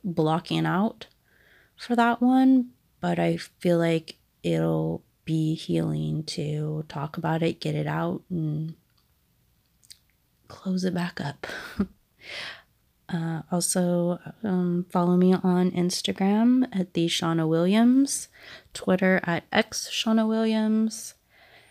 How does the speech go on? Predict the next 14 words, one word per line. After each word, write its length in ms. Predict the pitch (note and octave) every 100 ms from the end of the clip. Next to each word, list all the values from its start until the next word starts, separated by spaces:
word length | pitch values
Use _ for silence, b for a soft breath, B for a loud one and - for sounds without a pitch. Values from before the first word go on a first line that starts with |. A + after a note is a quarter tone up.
| b b b b b b b -
Uh, 380 | F#3 F3+ F3+
show 320 | F#3 - G#3+ G#3
notes 460 | G#3 G#3 - - -
are 260 | G3+ G3+ -
at 680 | G3 G3 F#3+ F#3+ F#3 - - B B
the 80 | F#3+
shauna 360 | F#3 F#3+ F#3
williams 420 | F#3 F3+ F3 F3+ -
dot 300 | E3 - -
com. 640 | - G#3 G#3 A3+ C4 D#4 - b b b -
And 520 | F#3 F3+ F3 F3 F3 -
if 240 | E3+ -
you 140 | F#3
could 640 | F3+ - F#3+ F#3 F3+ F3+